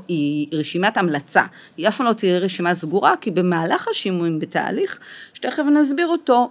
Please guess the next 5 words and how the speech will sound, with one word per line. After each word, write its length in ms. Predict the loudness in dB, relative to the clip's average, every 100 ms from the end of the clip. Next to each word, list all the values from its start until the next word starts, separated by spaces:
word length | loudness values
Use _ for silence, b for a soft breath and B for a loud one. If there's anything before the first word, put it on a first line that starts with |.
| -4
דברים 400 | -2 2 4 4
יכולים 420 | 4 2 2 4
להשתנות, 580 | 2 0 -2 -2 -2 -4
יכולים, 380 | -2 2 2 2 0
ה-, 280 | -2 -2 -8